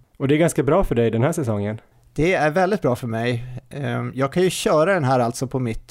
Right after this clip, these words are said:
Speaker 2: tjugofyra timmars lopp och ändå bara använda upp, eh, drygt halva batteritiden. Det finns ju dessutom ett, eh, Ultra Max Mode som ska räcka till och med i hundra timmar, så det kan ju vara något för Johnny Hellneby sen på hans
Speaker 1: <laughs>
Speaker 2: sex dagar, tänker jag.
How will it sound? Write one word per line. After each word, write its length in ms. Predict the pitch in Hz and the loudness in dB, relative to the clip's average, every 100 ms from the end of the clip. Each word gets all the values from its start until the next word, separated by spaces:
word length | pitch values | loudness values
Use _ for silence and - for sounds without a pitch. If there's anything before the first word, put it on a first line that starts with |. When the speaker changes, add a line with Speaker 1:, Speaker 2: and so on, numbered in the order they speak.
| 113 | -10
Speaker 2:
tjugofyra 400 | 101 135 151 120 | -10 -4 -2 0
timmars 320 | 117 117 113 | -2 -4 -4
lopp 300 | 139 139 - | -2 -4 -6
och 180 | 123 120 | -6 -4
ändå 360 | 143 120 110 127 | -4 -4 -2 -2
bara 220 | 123 113 | 0 0
använda 340 | 113 113 113 110 | 0 0 -2 -4
upp, 260 | 113 _ | -6 _
eh, 60 | 120 | -6
drygt 460 | 113 113 113 113 - | -6 -6 -6 -2 0
halva 300 | 139 110 117 | 0 -2 -4
batteritiden. 680 | 117 143 123 160 190 104 - - | -2 -2 -2 -2 -2 -4 -6 -8
Det 100 | 151 | -4
finns 300 | 139 175 156 | 0 0 2
ju 60 | 160 | 2
dessutom 640 | 175 202 - 156 147 135 | 2 2 2 0 0 -2
ett, 280 | 131 131 - | -2 -4 0
eh, 140 | 131 131 - | 0 0 -2
Ultra 480 | 156 151 143 - 135 | 0 0 0 0 0
Max 440 | 131 170 - - | 2 0 -2 -6
Mode 240 | 127 117 113 | -4 -4 -4
som 140 | 123 | -6
ska 140 | 127 | -4
räcka 280 | 131 - 131 | -4 -4 -4
till 200 | 120 123 | -2 0
och 60 | 120 | 0
med 160 | 120 117 | -2 -2
i 120 | 120 | -2
hundra 340 | 110 185 180 123 | 0 -2 0 -2
timmar, 360 | - 110 123 | -4 -4 -4
så 100 | 117 | -4
det 60 | 147 | -4
kan 140 | 170 | -2
ju 60 | 156 | 0
vara 140 | 135 | 0
något 180 | 127 120 | 0 -4
för 260 | - 123 117 | -2 -2 0
Johnny 320 | 120 123 117 | 0 -2 0
Hellneby 540 | 117 123 123 131 147 | 0 0 -2 -2 -2
sen 200 | 127 113 113 117 | -4 -4 -2 0
på 60 | |
hans 340 | 156 117 208 117 | 2 2 0 0
Speaker 1:
<laughs> 80 | - | 0
Speaker 2:
sex 240 | 143 - | -2 0
dagar, 340 | 143 185 131 | 0 0 0
tänker 320 | 127 131 - | -2 -2 -6
jag. 80 | 127 | -6